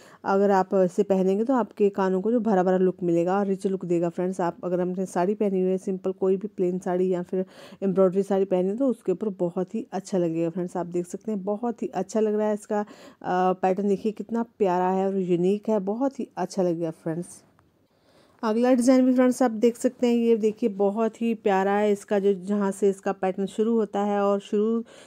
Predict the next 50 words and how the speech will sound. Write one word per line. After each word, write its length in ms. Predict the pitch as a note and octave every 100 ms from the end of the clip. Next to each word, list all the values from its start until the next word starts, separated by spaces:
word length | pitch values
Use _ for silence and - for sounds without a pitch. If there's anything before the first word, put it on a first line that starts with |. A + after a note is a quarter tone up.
| -
से 120 | -
लेकर 300 | G3+ F#3+ G#3 -
एंड 200 | F#3 F#3+ F#3+
तक 140 | G3+ G3+
ये 200 | F#3+ F#3+
बहुत 480 | F3 F#3+ B3 A#3 A3+
ही 80 |
कमाल 500 | G#3+ - F#3 F#3 G#3
का 140 | G#3+ G#3+
पैटर्न 360 | G#3+ G3 G3
है 80 | G3+
फ्रेंड्स। 300 | G3+ G#3 G3+
आप 140 | F#3+ G3+
देख 160 | F#3+
सकते 220 | - -
हैं 120 | G3 F#3
बहुत 380 | F#3 G3+ G3+
ही 200 | G#3 A3
लॉन्ग 580 | G3+ F3 F3 F3 F#3+ G3+
पैटर्न 340 | G3 F#3 F#3 F#3
दिया 240 | F#3 F#3
हुआ 240 | F#3+ F#3
है, 200 | F#3 F#3+ G#3+ - - _
थ्री 200 | - A3 A3
लेयर 220 | G#3 G3+
में 160 | G#3
इसका 440 | G3 G3 G3 F#3+ F#3+
जो 180 | F3+ F3+
है 260 | F#3 G3+ A3+ - _ _
पैटर्न 360 | F3+ F3+ G3 G3+
है, 160 | G#3
बहुत 420 | F#3+ G3 A#3+ C4+
ही 60 | B3
प्यारा 300 | G#3+ F#3 F3+
लग 240 | F3 F3+
रहा 160 | F3+ F3
है। 220 | F#3+ G3 -
आप 320 | E3+ F3+ -
अगर 360 | F#3+ F#3+ F#3 F#3
इसे 340 | F#3 F#3 G3
पहनेंगे 460 | F#3 F3+ F#3 F3+ G#3+
तो 100 | B3
आपकी 360 | G3 - -
जो 120 | F3 F3+
शोभा 320 | - F3 F3
है 100 | A#3+
वो 160 | B3+
देखते 400 | F#3+ F3+ F3 -
ही 140 | E3+ E3+
बनेगी 440 | E3+ D#3+ E3 E3